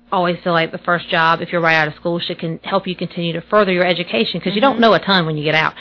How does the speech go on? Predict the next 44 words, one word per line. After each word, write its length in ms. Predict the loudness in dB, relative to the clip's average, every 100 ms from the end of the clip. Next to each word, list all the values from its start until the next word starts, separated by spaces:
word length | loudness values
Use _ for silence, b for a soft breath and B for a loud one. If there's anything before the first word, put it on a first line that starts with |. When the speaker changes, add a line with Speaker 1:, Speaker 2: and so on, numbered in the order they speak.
| B
Speaker 2:
Right. 260 | -12 -12 -14 -20 _ _ -20 _ -2
Speaker 1:
But 160 | -2 0
sometimes 320 | -4 -2 -2
when 120 | 0
I 60 | 0
tell 100 | -2
people 260 | -2 -4 -2
that, 280 | 0 0 -2
they 140 | 0
look 360 | 2 2 0 -4
surprised, 720 | -6 2 6 6 4 0 -12 -8
like, 240 | -2 -2 -4 _ _ _
"Huh, 240 | -6 -4 -4 -8 0
I 60 | 0
hadn't 120 | 2
thought 140 | -2
of 60 | -4
it 60 | -2
like 220 | -2 0
that." 220 | 0 0 B B 2
And 100 | 4
I'll 120 | 4
tell 260 | 4 2 4
them, 180 | 0 -4 B -18
"You 180 | -6 -4
should 180 | -2 -2
be 120 | 0
assessing, 600 | 0 2 2 4 2 2
and 200 | 2 0 -4 _ _
for 80 | 2
us, 300 | 6 8 6 2 -8
if 100 | 0
you're 100 | 2
interviewing 300 | 2 2 2
with 140 | 0
us, 60 | 0
is 120 | -2
this 140 | 0 0 4
gonna 180 | 4
continue 480 | 4 0 2 2 2
to 80 | 2
feed 260 | 0 0 0
me 240 | 0 4
or 180 | 2